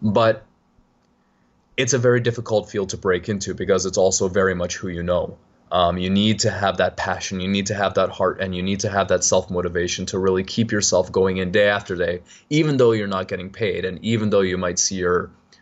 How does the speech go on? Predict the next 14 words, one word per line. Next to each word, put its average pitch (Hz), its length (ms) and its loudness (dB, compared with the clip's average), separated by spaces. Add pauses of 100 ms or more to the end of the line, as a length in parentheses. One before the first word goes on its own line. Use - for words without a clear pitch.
(120)
other 127 360 4
people 95 480 -4 (520)
getting 101 300 0
out 92 160 -6
faster 107 500 -4
just 123 340 -4
because 104 720 -2 (760)
they 104 200 -2
know 98 200 0
somebody. 87 460 -6 (720)
Um, 87 440 0 (1000)
don't 135 380 4
let 131 340 0
that 107 400 0